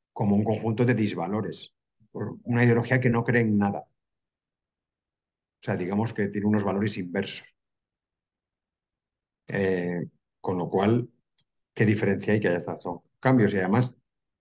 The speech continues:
ahora cuando más adelante lo hablaremos, eh, la extrapolación a las elecciones generales tampoco puede ser que no cambie tampoco mucho.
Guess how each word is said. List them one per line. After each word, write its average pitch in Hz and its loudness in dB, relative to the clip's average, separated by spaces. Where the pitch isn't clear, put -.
ahora 113 4
cuando 95 -2
más 104 -2
adelante 110 4
lo 107 4
hablaremos, 110 0
eh, 98 0
la 92 -4
extrapolación 92 0
a 104 4
las 98 -2
elecciones 98 -2
generales 101 2
tampoco 92 0
puede 92 0
ser 90 -4
que - -10
no 85 -8
cambie 78 -10
tampoco 73 -14
mucho. 135 -4